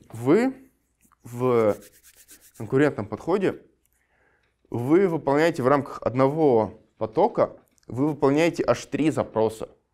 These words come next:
Да? У вас работает первая, пока первая ждет, у вас работает вторая, пот-, пока вторая еще и первая ждет, работает третья. Вот.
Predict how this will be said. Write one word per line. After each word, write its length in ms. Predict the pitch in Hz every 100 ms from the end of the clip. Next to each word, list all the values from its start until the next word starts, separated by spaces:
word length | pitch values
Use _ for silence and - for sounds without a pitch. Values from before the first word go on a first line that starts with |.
| _ _ _ _ _ _ _ _ _
Да? 420 | 113 131 175 - -
У 60 |
вас 200 | 117 127
работает 400 | 123 123 127 123
первая, 360 | - 240 233 214
пока 300 | - 139 147
первая 400 | 143 160 131 127
ждет, 300 | 120 139 135
у 40 |
вас 200 | 113 104
работает 360 | 107 101 107 104
вторая, 640 | - 120 180 262 254 214 - - _ _ _ -
пот-, 340 | - 120 -
пока 220 | - 123 131
вторая 380 | - 143 151
еще 220 | 147 120 -
и 160 | 160
первая 420 | 147 165 127 110
ждет, 260 | 113 120 110
работает 480 | 110 104 107 117 110
третья. 420 | 117 98 - - _ _ _ _ _ _ _ _ _ _ _ _
Вот. 360 | - 110 110 -